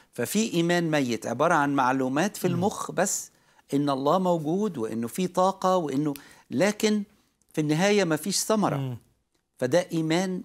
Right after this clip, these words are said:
Speaker 1: ميت، ما بيطلعش ثمر، ما بيطلعش حياة.
Speaker 2: مم.
Speaker 1: لكن المسيح جاء عشان تكون لنا حياة وحياة
Speaker 2: وليكن.
Speaker 1: أفضل.
Speaker 2: نعم.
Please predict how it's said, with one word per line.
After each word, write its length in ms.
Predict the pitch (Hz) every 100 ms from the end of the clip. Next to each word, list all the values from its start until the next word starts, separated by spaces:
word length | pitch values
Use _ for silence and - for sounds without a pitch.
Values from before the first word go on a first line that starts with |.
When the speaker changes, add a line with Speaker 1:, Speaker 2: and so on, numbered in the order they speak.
| -
Speaker 1:
ميت، 460 | 165 147 98 - - _ -
ما 80 | 131
بيطلعش 680 | 127 135 139 135 175 160 147
ثمر، 380 | - 170 101
ما 160 | - 110
بيطلعش 600 | 117 120 131 151 170 -
حياة. 420 | - 127 147 139 - _ _ _ -
Speaker 2:
مم. 80 | 139
Speaker 1:
لكن 220 | 120 127
المسيح 400 | 131 135 170 147
جاء 260 | 120 143 -
عشان 320 | 127 131 143
تكون 320 | 123 120 175 175
لنا 220 | 156 147
حياة 460 | - 120 131 135 131 _ _ -
وحياة 340 | - - 123
Speaker 2:
وليكن. 120 | 120 113
Speaker 1:
أفضل. 220 | 104 110 - _
Speaker 2:
نعم. 200 | 139 107